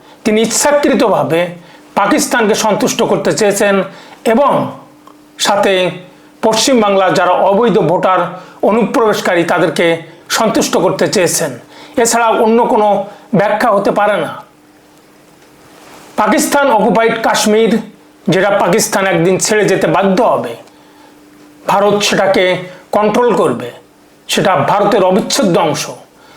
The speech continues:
ব্রিটিশের মদদে জওহরলাল নেহরুর সৌজন্যে সেদিন পাকিস্তানি সেনারা ওটা দখল করে।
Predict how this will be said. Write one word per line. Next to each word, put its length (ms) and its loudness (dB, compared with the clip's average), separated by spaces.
ব্রিটিশের 480 2
মদদে 480 2
জওহরলাল 500 2
নেহরুর 280 2
সৌজন্যে 640 0
সেদিন 380 0
পাকিস্তানি 520 0
সেনারা 500 0
ওটা 140 0
দখল 380 2
করে। 220 0